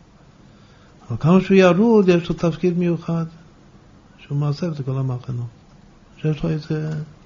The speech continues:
כן, חשיבות מהיותו ירוד. יש דבר שלישי, שזה הדבר העיקרי של היסוד,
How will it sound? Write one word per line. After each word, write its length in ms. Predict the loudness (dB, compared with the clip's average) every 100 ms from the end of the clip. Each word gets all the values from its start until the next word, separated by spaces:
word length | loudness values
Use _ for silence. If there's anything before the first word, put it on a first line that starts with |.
| -20 -20 -20 -20 -20 -4
כן, 220 | 0 0
חשיבות 800 | 0 -6 -2 -2 0 -2 -4 -12 -20 _ -20 _ _ -2
מהיותו 420 | 4 4 4 0
ירוד. 460 | 0 -2 -6 -16 -18 -20 -20 -20 _ _ _ -20 -20 _ -20 _ -20 -20 -20 -20 -20 -20 -20 -20 -20 -20 -20 -20 -20 -20 -20 -20 -20 -8 -2
יש 240 | 0 0
דבר 680 | 0 0 0 -2 -2 -4 -8
שלישי, 680 | -12 -6 -6 -4 -4 -2 -2
שזה 360 | -4 -4 0
הדבר 380 | 0 -2 -2 0
העיקרי 840 | 0 -2 -4 -6 -4 -2 -2 -4 -8
של 200 | -8 -8
היסוד, 640 | -4 -6 -6 -4 -4 -6